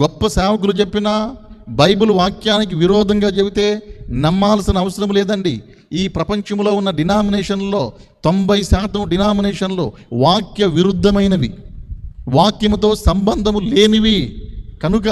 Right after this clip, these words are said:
ఇక ఈ రెండో అభిప్రాయం కూడా తప్పు.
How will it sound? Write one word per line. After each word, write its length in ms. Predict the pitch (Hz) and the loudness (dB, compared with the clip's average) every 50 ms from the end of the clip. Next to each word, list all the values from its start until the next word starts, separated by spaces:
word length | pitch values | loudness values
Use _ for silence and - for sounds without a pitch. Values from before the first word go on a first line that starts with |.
| 180 151 139 143 156 165 185 - - - - - - - - - - | 0 0 -2 -4 -4 -6 -8 -10 -14 -20 -20 -20 -20 -20 -14 -10 -8
ఇక 140 | 160 160 175 | -6 -4 -2
ఈ 120 | 185 165 | -2 0
రెండో 320 | 139 147 165 196 208 226 | 0 0 0 2 4 4
అభిప్రాయం 560 | 220 208 185 190 190 165 - 185 180 180 180 175 | 4 4 2 0 -2 -2 -2 -2 -2 -2 -2 -2
కూడా 140 | 190 185 | -4 -4
తప్పు. 400 | 185 - - 151 - - 156 113 | -4 -4 -6 -6 -4 -4 -6 -6